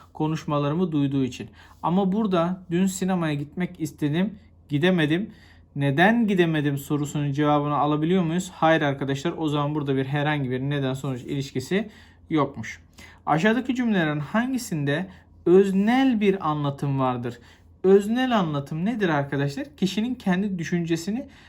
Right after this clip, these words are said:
e, içine dahil ettiği, kendi fikrini içine koyduğu cümleler. Bakalım. Gelecek hafta tatile çıkıyoruz. Hayır, burada yok. Kızılırmak uzun bir nehirdir.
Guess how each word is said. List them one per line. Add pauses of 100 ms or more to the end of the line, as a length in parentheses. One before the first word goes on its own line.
(220)
e,
içine
dahil
ettiği,
kendi
fikrini
içine
koyduğu
cümleler. (120)
Bakalım. (1080)
Gelecek
hafta
tatile
çıkıyoruz. (540)
Hayır,
burada
yok. (600)
Kızılırmak (100)
uzun
bir
nehirdir.